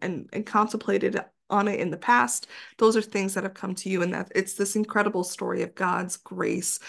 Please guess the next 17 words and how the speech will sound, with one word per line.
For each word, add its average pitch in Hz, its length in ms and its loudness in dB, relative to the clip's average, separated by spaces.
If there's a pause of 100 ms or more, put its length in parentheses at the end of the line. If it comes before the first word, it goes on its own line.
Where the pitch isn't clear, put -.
(200)
and 180 160 -6
forgiveness 180 800 -2 (320)
and, 165 560 -4 (140)
um, 62 480 -8 (800)
redemption 170 800 0
and 165 180 -2
joy. 156 440 -2 (840)
Uh, 170 400 2 (1160)
so - 220 8
as 294 240 8
I - 40 8
was 277 160 4
listening 277 380 4
to 262 100 2
this 220 200 2
podcast, 185 1000 -4 (520)
um, 175 480 -4